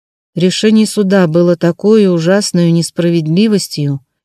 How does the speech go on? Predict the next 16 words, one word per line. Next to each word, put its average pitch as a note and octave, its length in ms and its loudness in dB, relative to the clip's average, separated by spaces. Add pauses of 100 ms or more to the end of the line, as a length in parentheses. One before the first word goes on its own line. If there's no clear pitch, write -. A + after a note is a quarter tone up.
верить G3+ 400 0
в - 60 -20
которую G#3 560 0
для F#3+ 200 0
честных F#3+ 520 -2
людей F3+ 360 0
было G3 280 0
невыносимо. F3+ 880 0 (880)
Это F#3 220 -2
было G#3+ 260 2
преступление, G3 920 0
которое G3 500 0
еще F#3+ 500 -2
утром G#3 380 0
казалось F#3+ 560 0
невозможным, F3 840 0